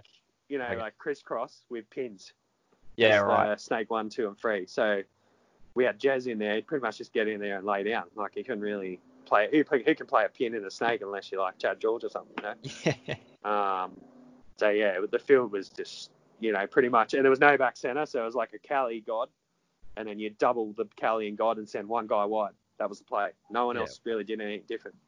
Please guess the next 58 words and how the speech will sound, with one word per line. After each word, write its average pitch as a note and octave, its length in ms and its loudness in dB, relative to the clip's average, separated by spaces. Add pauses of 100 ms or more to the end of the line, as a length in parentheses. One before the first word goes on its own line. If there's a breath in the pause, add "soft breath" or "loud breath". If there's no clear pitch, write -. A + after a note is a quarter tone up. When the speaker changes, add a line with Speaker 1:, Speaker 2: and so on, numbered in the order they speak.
Speaker 1:
So - 160 -8 (180)
it G2+ 100 -6 (460)
was C3 140 2
a D#3 60 6
really, C#3+ 420 8
really B2 240 -2
shitty F#2+ 320 -10
layout, F#2 320 -6 (260)
but, F#2 160 -8
um, F2+ 180 -6
Speaker 2:
Yeah. A2+ 100 0 (540)
Speaker 1:
you G#2 100 -6
couldn't A#2+ 200 -4
break G2 240 -2
it. - 80 -18 (220)
You - 60 -4
couldn't B2+ 140 0
break A2 180 2
the - 60 -20
cross. - 360 -8
Like, F#2+ 180 -6
it F#2+ 40 -4
was F#2 120 -8
pretty G#2 180 -2
much F#2 200 -4
impossible. F#2+ 380 -2
We G#2+ 100 2
tried G#2 260 4
three G#2 180 0
times, G2+ 300 -2
it F2 80 -8
didn't F2+ 160 -14
work. F#2+ 220 -8
So. G#2 200 -12 (200)
Speaker 2:
So - 120 -2
there A2+ 80 6
would A2+ 120 4
have A2+ 60 4
been A2 120 6
a G#2 60 2
lot G#2 140 2
of G2 60 -2
draws G#2 340 2
in A2+ 80 -6
that G#2+ 200 0
event? A2+ 240 -2 (840)
Speaker 1:
Yeah, D#3 240 12
pretty C#3+ 220 0
much. C3+ 340 -2
That A#2 200 -2
was, A2 200 -14
the B2+ 120 -4
Sunday B2 420 -2
was G#2 140 -10
just - 200 -20
slow, G2+ 300 -4
man. F#2+ 160 -14
It F#2+ 80 -18